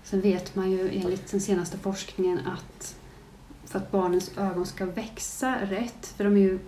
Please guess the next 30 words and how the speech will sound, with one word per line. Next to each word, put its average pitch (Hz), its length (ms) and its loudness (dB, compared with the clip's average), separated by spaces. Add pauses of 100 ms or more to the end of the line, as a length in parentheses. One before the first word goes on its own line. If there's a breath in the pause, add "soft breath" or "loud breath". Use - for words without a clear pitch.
(140)
kortare, - 540 -2
de 196 140 6
är 185 140 4
arton 180 240 -2
millimeter 180 600 0 (120)
långa, 190 320 2
så - 100 -4
ska - 160 -4
de 175 80 2
växa 196 300 -4
och - 60 -6
bli - 100 -4
kanske 196 280 -10
tjugotrettio 190 720 -2
millimeter 185 480 2
när 185 60 4
de 180 40 2
är 185 80 0
vuxna. 214 380 0 (360)
Så, - 220 -8
så, - 240 -6
så 202 140 -2
ögonen 190 220 4
slutar 190 280 0
växa - 260 -8
i - 20 -6
tjugo, - 380 -4
tjugofem 196 320 -2
års - 80 -6
åldern. 190 260 -2